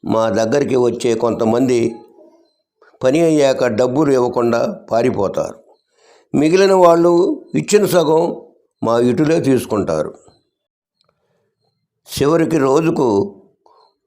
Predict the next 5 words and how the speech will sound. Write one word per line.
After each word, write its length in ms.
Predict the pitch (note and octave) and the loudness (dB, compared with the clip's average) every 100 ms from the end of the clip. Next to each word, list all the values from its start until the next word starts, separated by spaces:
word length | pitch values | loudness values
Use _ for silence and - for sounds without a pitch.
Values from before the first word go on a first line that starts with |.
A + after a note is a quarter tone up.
| - | -4
వండుకొని 560 | C3+ F#3 G3 G#3 G#3 G3+ | 0 2 2 2 0 2
తినేది 720 | F3+ F3+ E3+ E3 A3 G#3+ - | 4 4 4 4 2 -2 -4
అంతంత 360 | D#3 D#3+ F3 D#3 | -2 0 2 2
మాత్రమే 520 | F3 E3 E3 D3+ D#3 | 2 2 0 2 4
మిగులుతుంది. 840 | D3 C3 A#2 - G2+ E2 - - | 4 2 0 -2 -4 -4 -12 -20